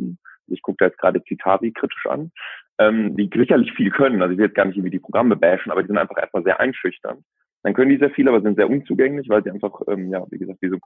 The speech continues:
Cockpit aussehen. Oder sie können halt fast gar nichts, dann sind sie super clean, sieht so super stylisch aus und wie so diese neuen Applikationen. Und, ähm, dann, ähm, hat man, äh, dann hat man aber das Gefühl, okay, das macht überhaupt gar nicht das, was ich gerade machen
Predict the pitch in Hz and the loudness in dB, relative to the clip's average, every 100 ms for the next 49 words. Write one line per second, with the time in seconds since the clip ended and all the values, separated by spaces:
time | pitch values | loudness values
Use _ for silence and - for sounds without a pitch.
0 | _ _ 113 - 135 131 - 143 156 _ | _ _ -8 -6 -4 -4 -4 -8 -8 _
1 | _ _ _ - - 135 139 117 - 120 | _ _ _ -14 2 4 4 2 2 2
2 | 123 107 104 95 104 113 104 - 107 101 | 2 2 0 2 2 2 0 0 0 2
3 | 101 101 127 - 110 - 104 104 - - | 0 2 2 2 0 0 0 0 -2 -16
4 | - 104 98 104 113 - 113 - - 104 | -2 -2 0 -2 -2 -2 -4 0 -2 -2
5 | _ 101 98 - - 92 95 98 104 95 | _ 2 2 2 2 2 2 0 0 2
6 | 98 98 - - 101 92 101 104 107 _ | 2 2 0 -4 -6 -2 0 0 -4 _
7 | _ _ _ _ 113 110 104 - - 101 | _ _ _ _ 4 6 4 -2 -2 2
8 | 101 101 101 98 95 78 - 98 95 98 | 2 2 0 0 -2 -6 -4 2 2 2
9 | 101 95 92 92 92 92 101 - 98 95 | -2 0 4 4 4 2 -4 -2 -2 0
10 | 92 85 90 90 90 95 110 107 95 101 | -2 -2 0 0 0 -2 -2 2 2 4
11 | 101 - - 98 - 95 87 90 - 87 | 2 0 -2 -2 0 0 0 -4 -4 -4
12 | 85 90 87 87 - 82 _ _ - 87 | 0 2 0 0 -6 -10 _ _ -10 -10
13 | _ - 80 - 78 | _ -12 -12 -12 -18